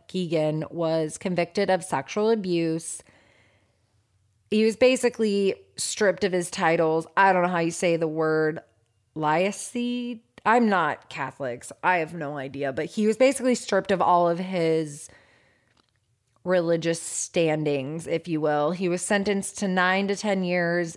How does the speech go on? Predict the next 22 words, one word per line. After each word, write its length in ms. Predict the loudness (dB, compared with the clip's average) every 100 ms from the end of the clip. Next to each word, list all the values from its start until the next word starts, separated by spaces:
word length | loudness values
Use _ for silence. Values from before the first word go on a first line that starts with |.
| -10
in 440 | -6 -4 -2 -4 -6 -6
a 340 | -2 -2 -2
correctional 640 | -4 -2 -2 -4 -4 -4 -4
center, 480 | -4 -2 0 -2
mas-, 320 | -2 -2 -4 -6
maximum 600 | -4 -2 -2 -4 -4 -4
security 460 | -6 -10 -4 -4 -4
prison 500 | -4 -6 -2 -2 -4
in 120 | -6
two 120 | -6 -2
thousand 320 | -2 -2 -8
two. 380 | -2 0 0 -2 -10 -20 -20 -8 0
And 160 | 2
within 260 | 2 2 2
a 40 |
year, 540 | 0 -2 2 4 4 0
he 200 | -2 -2
was 160 | -2
murdered 560 | -2 2 2 4 2 2
by 160 | 2 2
a 160 | 2
prison 720 | -2 -2 -2 0 -2 -2 -2